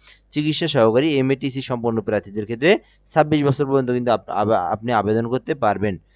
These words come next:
তো এরপর যে বিষয়টা দেখব, বিশেষ দ্রব্য বয়সের ক্ষেত্রে হলফনামা গ্রহণযোগ্য করা, কোনো ধরনের হলফনামা অ্যাফিডেভিট কিন্তু, অ্যাফিডেভিট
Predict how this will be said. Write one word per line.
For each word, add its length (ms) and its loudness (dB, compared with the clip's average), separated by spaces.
তো 120 6
এরপর 460 4
যে 140 2
বিষয়টা 280 2
দেখব, 220 -2
বিশেষ 260 -4
দ্রব্য 240 0
বয়সের 420 4
ক্ষেত্রে 220 -4
হলফনামা 420 -4
গ্রহণযোগ্য 320 -2
করা, 80 -2
কোনো 240 -2
ধরনের 360 2
হলফনামা 400 0
অ্যাফিডেভিট 460 2
কিন্তু, 280 -6
অ্যাফিডেভিট 580 2